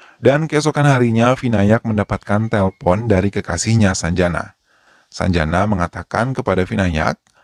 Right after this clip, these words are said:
kalau dia akan datang ke tempatnya pagi ini karena Sanjana tahu kalau Vinayak telah diskors dari pekerjaannya. Kemudian dia pun menutup teleponnya. Di saat itu juga Vinayak terkejut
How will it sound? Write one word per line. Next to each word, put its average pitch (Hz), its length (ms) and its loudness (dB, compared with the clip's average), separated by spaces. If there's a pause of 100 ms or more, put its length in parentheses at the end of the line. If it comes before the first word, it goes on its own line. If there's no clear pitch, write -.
kalau 147 240 4
dia 147 320 2
akan 131 320 -2
datang 131 400 0
ke - 80 -12
tempatnya 120 480 -2
pagi 104 320 -2
ini 92 320 0 (240)
karena 92 320 0
Sanjana 92 480 0
tahu 92 320 2
kalau 98 240 0
Vinayak 139 560 0
telah 135 320 2
diskors 131 480 -2
dari 95 240 0
pekerjaannya. 90 720 -2 (380)
Kemudian 127 560 4
dia 120 160 4
pun - 240 -2
menutup 113 400 0
teleponnya. 92 640 -2 (400)
Di 101 160 0
saat 98 320 0
itu 107 240 -4
juga 120 320 4
Vinayak 104 400 2
terkejut 110 480 2